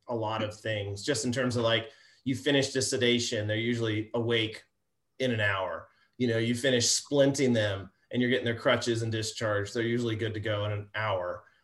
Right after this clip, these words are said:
Um, so it's an arbitrary, uh, number, but if, if you said that her skin went back to normal,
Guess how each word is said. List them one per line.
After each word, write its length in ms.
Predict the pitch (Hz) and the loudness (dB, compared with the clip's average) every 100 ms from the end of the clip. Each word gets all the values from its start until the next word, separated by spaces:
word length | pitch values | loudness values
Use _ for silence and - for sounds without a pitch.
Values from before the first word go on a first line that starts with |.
| _ | _
Um, 260 | - 98 101 | -8 -6 -4
so 160 | - 131 | 0 0
it's 260 | 127 135 | 2 0
an 180 | 135 117 | 0 -2
arbitrary, 1120 | 120 120 120 120 - 120 120 117 110 110 98 - | 0 2 2 0 0 2 4 4 2 -2 -4 -8
uh, 280 | 117 107 98 87 - | -6 -6 -6 -8 -4
number, 680 | 120 107 123 147 175 180 - - | -2 0 0 2 2 0 -4 0
but 160 | 127 | 2
if, 200 | 131 - - _ _ | 2 0 -10 _ _
if 200 | 127 107 | -6 0
you 120 | 160 | 0
said 320 | 180 151 135 | 2 4 4
that 160 | 117 107 - _ _ _ - - | 4 -2 -4 _ _ _ -18 -4
her 380 | 131 135 135 127 | 2 4 4 4
skin 440 | - - 143 131 | 0 -2 0 2
went 180 | 123 - | 2 0
back 220 | 117 110 | -2 -2
to 80 | - | -4
normal, 520 | 110 101 107 107 - | -4 -2 -2 -2 -6